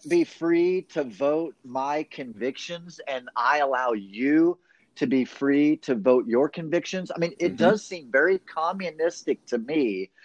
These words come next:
Speaker 1: that we all must see it the same. I mean, this goes back into why I'm not fucking religious anymore and why I've turned away, you know, I no longer consider myself an evangelical Christian.
Speaker 2: Right.
Speaker 1: And it's mainly because of that, because it's
Speaker 2: Yep.
Speaker 1: been, "We're right, you're wrong,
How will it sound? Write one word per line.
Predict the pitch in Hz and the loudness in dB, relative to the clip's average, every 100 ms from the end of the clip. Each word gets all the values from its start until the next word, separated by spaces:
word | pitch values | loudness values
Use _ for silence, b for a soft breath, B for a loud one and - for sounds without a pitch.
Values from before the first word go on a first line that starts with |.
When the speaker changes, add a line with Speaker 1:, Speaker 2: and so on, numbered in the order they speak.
| b b - | b b 2
Speaker 1:
that | 131 | 2
we | 127 131 | 6 4
all | 143 147 202 202 | 6 6 6 4
must | 180 180 170 - | 2 -4 -4 -4
see | 170 | -2
it | 165 | -2
the | 143 | -8
same. | - 160 147 110 101 | -12 -8 -8 -8 -8
I | |
mean, | 165 | -4
this | 233 | -4
goes | - 240 | 0 -2
back | 190 202 | 0 -2
into | 190 165 | -2 -2
why | 165 185 | 0 0
I'm | 170 | -2
not | 190 131 - | -4 -8 -6
fucking | 165 143 | -6 -4
religious | 123 139 165 127 | -2 -2 -2 -6
anymore | 120 110 113 123 | -6 -2 0 0
and | 120 | 0
why | 113 127 | 2 2
I've | 120 - | 0 -2
turned | - 143 | -12 -8
away, | 123 117 127 - _ _ | -6 -2 -2 -4 _ _
you | 131 | -2
know, | 113 110 | -2 -2
I | 117 | -2
no | 120 135 | 2 4
longer | 135 131 127 120 - | 4 2 2 0 -2
consider | 113 - 127 | -10 -6 -4
myself | 117 117 120 | -4 -2 -2
an | 110 | 0
evangelical | 120 123 107 120 113 104 | -2 -2 -2 -4 -4 -6
Christian. | - 147 - 110 104 B B B | -4 -4 -4 -6 -6 B B B
Speaker 2:
Right. | 110 | 4
Speaker 1:
And | 151 | 4
it's | 151 147 | 2 0
mainly | 156 226 185 | 0 2 2
because | 151 - 170 | 2 4 4
of | 151 | 4
that, | 170 233 - | 4 2 0
because | 143 160 143 | 0 0 0
it's | 151 | 4
Speaker 2:
Yep. | 220 | 4
Speaker 1:
been, | 247 147 139 - _ _ | 4 2 0 -10 _ _
"We're | 107 131 214 247 | 2 6 6 6
right, | 208 196 196 202 _ _ _ | 4 2 2 -4 _ _ _
you're | - 123 190 233 | -8 -2 0 -2
wrong, | 202 208 196 185 185 | -2 -2 -2 -6 -10